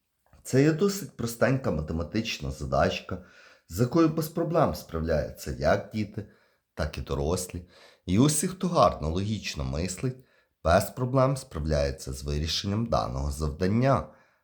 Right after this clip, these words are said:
Нам потрібно перемістити один сірник, щоб наша рівність була правильною. Тому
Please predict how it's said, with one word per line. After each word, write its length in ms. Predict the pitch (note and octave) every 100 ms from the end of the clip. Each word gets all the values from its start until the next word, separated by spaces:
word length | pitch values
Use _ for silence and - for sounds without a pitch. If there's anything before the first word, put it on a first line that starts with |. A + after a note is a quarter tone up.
| _
Нам 280 | E2+ D#2 C#2+
потрібно 540 | F2 - D3+ D3+ - - _ -
перемістити 760 | C#2+ E2+ D#3 - - G2+ - F2
один 340 | A#2+ A2 D2
сірник, 600 | - C#2 C2+ C2+ D#2+ - - _ _
щоб 360 | - - F2+ D#2+
наша 340 | D#2+ D2+ -
рівність 520 | D#2 C#2+ C2 A#2+ - -
була 320 | D#2+ C2+ B1+
правильною. 640 | - G#2+ A#2+ B2+ F2 C2 - _ _ _ _ _ _ _ _ _ _ _ -
Тому 440 | D#3 F#3 D#2 -